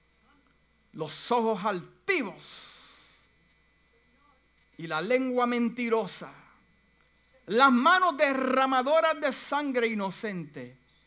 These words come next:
el corazón que maquina pensamientos inicuos,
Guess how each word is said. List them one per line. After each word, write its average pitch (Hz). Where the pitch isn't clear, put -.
el 170
corazón 175
que 220
maquina 269
pensamientos 220
inicuos, 220